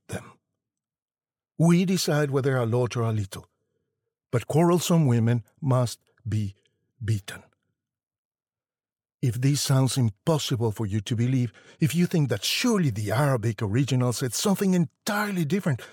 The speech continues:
this is just a mistranslation of the Arabic original, and you want a most authoritative Islamic theologian to clarify the meaning of the text and to explain it in more correct terms,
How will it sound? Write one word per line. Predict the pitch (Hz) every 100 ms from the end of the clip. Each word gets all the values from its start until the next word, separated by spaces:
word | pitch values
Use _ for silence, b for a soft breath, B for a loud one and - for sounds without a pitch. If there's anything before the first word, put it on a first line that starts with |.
| B B B B
this | - 202 -
is | 180
just | - 175 -
a | 156
mistranslation | 160 175 - 180 151 151 185 196 - 127
of | 117 -
the | 107
Arabic | 104 143 139 135 -
original, | 135 143 151 123 120 - _ _ _ _ _ _ _ _ _ -
and | 151 127 113 104 95
you | 113 120
want | 110 123 113
a | 127
most | 107 123 123 -
authoritative | 135 110 - 143 160 143 - 117 113 104
Islamic | 104 - 120 120 113
theologian | - 113 107 117 120 117
to | 107 - -
clarify | 117 113 113 95 - 127 139
the | 90 78
meaning | 92 110 110
of | 110
the | 120 131
text | 143 110 - - B B B B B
and | 165 -
to | 160
explain | 147 - - 160 185
it | 117 95
in | 85 - _ -
more | 104 107 120
correct | - 113 104 98 - - -
terms, | 127 107 - - -